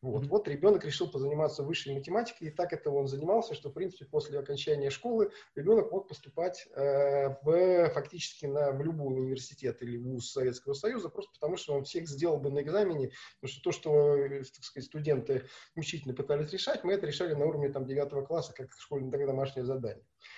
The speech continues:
Speaker 2: Мгм.
Speaker 1: Вот. Ребенок заканчивает музе-, эту самую свою математическую школу, и после чего он делает очередной кульбит. Он идет на театроведческий факультет, э, театрального,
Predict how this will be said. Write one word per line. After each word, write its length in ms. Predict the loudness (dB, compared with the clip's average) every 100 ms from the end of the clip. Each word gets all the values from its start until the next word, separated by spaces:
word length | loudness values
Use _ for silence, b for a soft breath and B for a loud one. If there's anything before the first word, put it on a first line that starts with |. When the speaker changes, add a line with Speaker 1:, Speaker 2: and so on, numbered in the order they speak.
| B
Speaker 2:
Мгм. 240 | -2 2 6
Speaker 1:
Вот. 380 | 8 8 4 -2 2
Ребенок 260 | 4 4 4
заканчивает 460 | 4 2 0 -4
музе-, 260 | -4 2 4
эту 140 | 2 0
самую 460 | 2 4 4 2
свою 580 | 0 2 4 6 6 4
математическую 600 | 0 -2 -2 -2 -4 -6
школу, 560 | -8 -6 -2 0 0 0 -6 -10
и 240 | -6 -4
после 260 | -2 -2 -2
чего 260 | -4 0
он 120 | 0 4
делает 380 | 8 8 6
очередной 340 | 0 -4 0 0
кульбит. 560 | 0 -4 -4 -4 -6 -2
Он 180 | 2 2
идет 420 | 0 2 0 0
на 240 | -2 2 2
театроведческий 540 | 0 -2 -2 -2 -8
факультет, 560 | -12 -12 -12 -6 -4 -6 B B B B _
э, 580 | -6 -2 0 0 0 0 -4 -8 -12 -4
театрального, 840 | 2 4 4 4 4 4 2